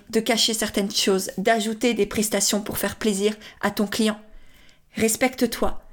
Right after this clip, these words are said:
respecte-le. Et ça, ça passe par de la transparence, de l'exhaustivité.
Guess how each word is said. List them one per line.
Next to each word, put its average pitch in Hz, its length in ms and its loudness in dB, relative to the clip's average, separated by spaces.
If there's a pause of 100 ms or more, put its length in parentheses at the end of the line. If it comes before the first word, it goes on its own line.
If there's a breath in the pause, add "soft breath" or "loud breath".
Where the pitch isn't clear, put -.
(360 soft breath)
respecte-le. 202 800 0 (580 loud breath)
Et 208 60 4
ça, 220 160 4
ça 220 180 0
passe 220 300 0
par 202 340 0
de 226 80 -2
la 185 80 2
transparence, 214 800 -2
de 208 120 4
l'exhaustivité. 214 1120 2